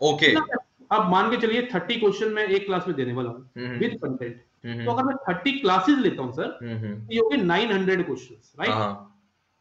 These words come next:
Speaker 2: These nine hundred question will be very, very, very important for coming exam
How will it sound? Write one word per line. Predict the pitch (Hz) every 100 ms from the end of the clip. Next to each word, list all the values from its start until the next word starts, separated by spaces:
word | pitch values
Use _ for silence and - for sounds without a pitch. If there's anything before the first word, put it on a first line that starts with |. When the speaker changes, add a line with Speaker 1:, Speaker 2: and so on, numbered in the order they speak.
| _
Speaker 2:
These | 147 254 285
nine | 185 190 240
hundred | 226 226 220
question | 185 180 214
will | 220 180 180
be | 175 208 170 127
very, | 160 202 233 233 190
very, | 175 180 202 156
very | 185 208
important | 180 - 143 156
for | 143 147 147 143
coming | 139 135
exam | 123 127 160